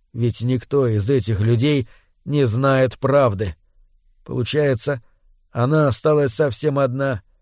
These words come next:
Стоит ли вмешиваться в эту игру, где каждый исполняет по несколько ролей, будь то Деккер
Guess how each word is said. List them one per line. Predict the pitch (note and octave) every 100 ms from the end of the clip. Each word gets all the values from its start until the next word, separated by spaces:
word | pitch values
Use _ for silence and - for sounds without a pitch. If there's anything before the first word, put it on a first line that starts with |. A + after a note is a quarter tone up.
| _ _ _ _ _
Стоит | - - D#3+ C3 A2+
ли | A#2 A#2+
вмешиваться | G#2 C3 C#3 A#2 B2+ A#2 C#3
в | C#3+
эту | C#3 B2+ C3
игру, | C#3+ E3+ - - _ -
где | C3+ D3+
каждый | B2+ E3+ C#3+ A#2 D3
исполняет | A#2+ C#3+ D3 E3 F3 C#3+ -
по |
несколько | D3+ E3 D3 E3+ D3+ D#3+
ролей, | D#3 D#3 D3 C3 - _ _
будь | - B2 A2+
то | A#2
Деккер | A2 A2 D3+ C3+ C3+